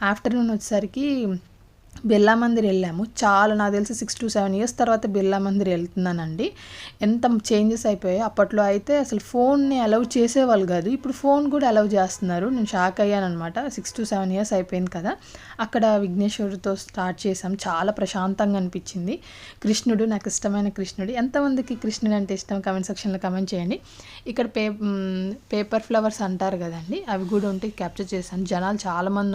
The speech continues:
ఉన్నారు. నాకు ఇష్టమైన సాయిబాబా, చాలా ప్రశాంతంగా అనిపిస్తుంది కదా, అక్కడ కొద్దిసేపు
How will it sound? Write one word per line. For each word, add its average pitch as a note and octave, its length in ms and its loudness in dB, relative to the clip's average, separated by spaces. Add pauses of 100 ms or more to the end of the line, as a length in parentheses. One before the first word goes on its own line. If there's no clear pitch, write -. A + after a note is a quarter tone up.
ఉన్నారు. F3+ 240 -6 (500)
నాకు G3 200 -4
ఇష్టమైన F#3+ 400 -4
సాయిబాబా, F3+ 400 -4 (100)
చాలా F#3 180 -4 (100)
ప్రశాంతంగా F#3 300 -4 (360)
అనిపిస్తుంది F3+ 480 -6
కదా, G3+ 140 -4
అక్కడ A#3 140 -12
కొద్దిసేపు F#3 320 -8